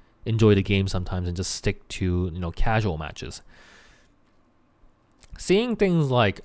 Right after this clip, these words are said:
"Oh, you lost a couple of points. Oh, you're going to be demoted la-, like, next time if you lose. Oh, you're, you reached silver. Oh, welcome to bronze."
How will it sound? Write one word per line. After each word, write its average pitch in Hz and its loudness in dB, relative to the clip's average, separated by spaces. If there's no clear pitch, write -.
"Oh, 127 6
you 95 0
lost 107 4
a 101 -4
couple 104 -2
of 85 -2
points. 92 0
Oh, 127 4
you're 98 0
going 117 2
to 107 -2
be 98 2
demoted 113 8
la-, 90 -2
like, 85 -8
next 90 -4
time 78 -10
if 98 -6
you 98 2
lose. 92 0
Oh, 123 6
you're, 107 4
you 117 2
reached 117 2
silver. 135 2
Oh, 113 6
welcome 110 6
to 85 -4
bronze." 90 2